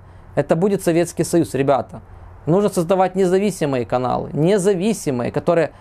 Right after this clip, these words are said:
независимо рассматривают от властей ситуацию, критикуют, хвалят, неважно. Но это будет никак не связано с партией Зеленского. У нас, получается, сейчас все каналы — это, э, от партии Зеленского. Ну, где объективность?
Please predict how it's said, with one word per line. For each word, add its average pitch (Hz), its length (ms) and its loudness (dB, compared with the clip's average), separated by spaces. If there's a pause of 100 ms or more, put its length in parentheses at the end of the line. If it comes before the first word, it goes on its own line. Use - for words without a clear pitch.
независимо 185 840 2
рассматривают 147 640 0
от 147 120 -4
властей 156 440 -2
ситуацию, 165 640 -2
критикуют, 220 640 0
хвалят, 185 460 0
неважно. 175 560 -2 (400)
Но 190 220 4
это 220 180 0
будет 190 380 -2
никак 190 380 2
не 185 100 -4
связано 175 540 0 (300)
с - 120 -16
партией 170 420 2
Зеленского. 143 560 -2
У 170 40 2
нас, 220 140 0
получается, 175 520 0
сейчас - 160 -4
все 190 140 0
каналы — 185 420 2
это, 143 260 -2 (240)
э, 151 400 -2
от - 160 0
партии 165 340 0
Зеленского. 131 600 -4 (380)
Ну, 220 320 4
где 185 220 2
объективность? 190 800 -4